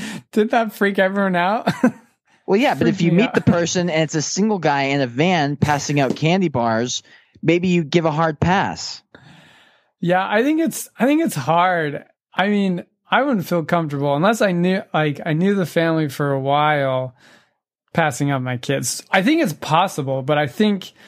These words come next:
Speaker 1: in terms of creating a service, I think it'd be difficult, but I, I definitely agree that, um, it should kind of naturally come up as you're interacting with people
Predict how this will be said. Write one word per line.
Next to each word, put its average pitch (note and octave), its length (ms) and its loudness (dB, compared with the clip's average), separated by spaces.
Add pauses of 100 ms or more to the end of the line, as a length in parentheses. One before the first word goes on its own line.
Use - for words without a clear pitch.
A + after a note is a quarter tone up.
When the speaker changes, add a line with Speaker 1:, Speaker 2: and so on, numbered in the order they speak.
(220)
Speaker 1:
in E3+ 140 2
terms A3+ 260 2
of F3 140 0
creating E3+ 400 0
a C#3+ 60 0
service, E3 440 0
I F#3 80 4
think F#3 140 0
it'd E3 100 0
be D3 120 0
difficult, F#3 580 0 (380)
but D#3 160 2
I, D3+ 160 0 (440)
I D#3 100 -2
definitely F#3 580 0
agree C#3+ 460 0
that, C3+ 360 -2 (960)
um, C#3+ 460 -4
it D#3 120 0
should D#3+ 540 0 (540)
kind E3 180 0
of C#3 80 -2
naturally C#3+ 540 0
come D3 240 0
up C#3 220 0
as C#3 180 0
you're C#3+ 100 0
interacting C#3+ 580 0
with C3+ 160 -4
people C3+ 560 -4